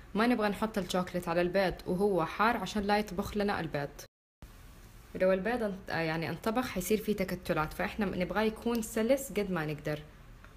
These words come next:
حنضيف الشوكولات على البيض اللي خفقناه مع السكر، وحنقلبه بشويش عشان ما نبغى الهواء يخرج. سو، إحنا حنعمل فولدنج. اتكلمنا قبل كده عن الفولدنج. فولدنج اللي هو من الأطراف،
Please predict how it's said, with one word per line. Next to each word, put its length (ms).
حنضيف 640
الشوكولات 720
على 220
البيض 420
اللي 140
خفقناه 500
مع 120
السكر، 540
وحنقلبه 720
بشويش 480
عشان 240
ما 100
نبغى 240
الهواء 320
يخرج. 440
سو، 160
إحنا 260
حنعمل 440
فولدنج. 520
اتكلمنا 480
قبل 200
كده 180
عن 80
الفولدنج. 480
فولدنج 360
اللي 140
هو 140
من 100
الأطراف، 680